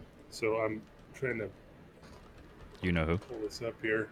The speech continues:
Speaker 1: as I watch. What? Yeah,
Speaker 2: Do you
Speaker 1: yeah.
Speaker 2: know
Speaker 1: So, and then is watching Kenley Jansen, uh, scrape something from the bottom of his foot. He, uh, Kenley Jansen entering tonight, forty-eight in the third innings. He entered with one out in the fourteenth. So this, if he gets an out here, it'll put him to forty-nine innings. So I'm gonna go ahead and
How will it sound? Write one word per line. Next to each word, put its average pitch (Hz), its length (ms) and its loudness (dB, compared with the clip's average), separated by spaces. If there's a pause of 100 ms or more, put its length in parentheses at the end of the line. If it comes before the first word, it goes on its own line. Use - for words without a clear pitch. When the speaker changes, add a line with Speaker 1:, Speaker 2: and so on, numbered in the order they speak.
(100)
Speaker 1:
as 104 200 -2
I 104 80 0
watch. 107 300 4 (640)
What? 123 320 8 (720)
Yeah, 127 80 12
Speaker 2:
Do 120 60 12
you 90 60 12
Speaker 1:
yeah. 78 60 10
Speaker 2:
know - 140 2
Speaker 1:
So, 127 240 6
and 120 120 4
then 117 220 2 (160)
is 113 240 0
watching 117 360 6
Kenley 113 380 4
Jansen, 107 560 2
uh, 98 220 -2
scrape - 400 0
something 104 240 -4
from 104 140 -8
the 101 60 -10
bottom 107 180 4
of - 60 -10
his - 100 -16
foot. 110 160 4 (360)
He, 160 360 12
uh, 117 440 6
Kenley 147 280 10
Jansen 135 340 8
entering 123 240 8
tonight, 117 400 2 (160)
forty-eight 123 440 8
in 110 40 -10
the 98 60 -14
third 113 220 -4
innings. 113 340 -4
He 110 160 2
entered 113 280 4
with 104 200 -6
one 110 160 0
out 110 240 4 (600)
in 120 100 -2
the 107 60 -10
fourteenth. - 480 4
So 120 80 -4
this, 120 300 2
if 120 120 0
he 120 80 2
gets 131 220 6
an 117 80 4
out 120 200 6
here, 113 220 6
it'll 110 140 6
put - 180 -4
him 113 100 0
to 104 60 -6
forty-nine 113 540 4
innings. 107 240 -6
So 123 80 -2
I'm 127 80 6
gonna 143 120 4
go 120 180 4
ahead 117 180 6
and 104 100 -10